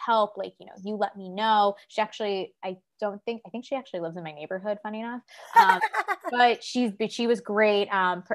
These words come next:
Speaker 1: Ann Cantrell is amazing. She's another great professor. She owns Annie's Blue Ribbon General in Brooklyn.
Speaker 2: <gasps>
Speaker 1: Um, she's such a smart woman, very into sustainability. But yeah,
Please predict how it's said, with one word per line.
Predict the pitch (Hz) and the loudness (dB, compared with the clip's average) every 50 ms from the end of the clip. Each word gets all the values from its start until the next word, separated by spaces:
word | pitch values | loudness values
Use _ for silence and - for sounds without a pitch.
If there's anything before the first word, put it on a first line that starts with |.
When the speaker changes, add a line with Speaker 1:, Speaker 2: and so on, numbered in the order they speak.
| - _ - | -8 _ -4
Speaker 1:
Ann | 196 208 214 | -2 -2 -2
Cantrell | - - 220 202 202 - - 214 185 185 190 190 185 190 180 - | -2 -4 -4 -4 -4 0 2 4 6 6 6 4 4 2 0 -2
is | 185 196 185 185 - | -4 -4 -4 -4 -4
amazing. | 190 196 196 185 180 185 180 185 185 180 180 185 | -4 -4 -4 -4 -4 -4 -4 -4 -4 -4 -4 -6
She's | - - 202 180 | -8 -8 -6 -4
another | 190 185 185 185 185 | -2 -2 -2 -2 -2
great | 175 185 175 175 - | -2 -2 -4 -4 -4
professor. | - 196 180 - 175 175 170 - 190 | -6 -6 -2 0 -2 0 0 -4 -6
She | 185 - 196 185 | -4 -4 -6 -4
owns | 160 175 180 170 | -4 -4 -6 -6
Annie's | 170 175 175 180 180 185 | -6 -8 -6 -8 -8 -6
Blue | 190 185 175 | -6 -6 -4
Ribbon | 185 180 180 180 175 175 | -2 -2 -4 -4 -6 -4
General | 170 175 165 165 190 202 214 220 220 | -4 -4 -2 -2 -2 0 2 2 2
in | 185 175 170 | 0 -2 -4
Brooklyn. | 165 165 165 - - 220 233 240 247 254 262 277 269 - - - - | -6 -6 -6 0 0 0 2 2 0 0 0 -2 -6 -8 -14 -18 -16
Speaker 2:
<gasps> | 214 - | -6 0
Speaker 1:
Um, | 180 180 175 175 175 175 175 180 190 196 | 2 2 4 2 2 0 -4 -8 -14 -14
she's | - - 208 196 185 | -10 -6 -6 -4 -2
such | - 196 - 196 | -2 -4 -4 -4
a | |
smart | 185 - - 202 185 175 - | -10 -10 -6 -2 -2 -2 -2
woman, | - 180 180 180 180 180 180 202 | -2 -4 -4 -2 -4 -4 -4 -2
very | 190 190 180 185 | 0 0 0 -2
into | 185 180 190 | -4 -8 -10
sustainability. | 185 - 196 - - 180 175 170 170 180 170 175 175 170 170 170 170 170 - | -12 -12 -14 -10 -8 -8 -8 -6 -6 -4 -4 -2 -2 -4 -4 -6 -6 -4 -2
But | 175 170 175 | -2 -2 2
yeah, | 233 269 220 180 240 | 6 6 6 6 4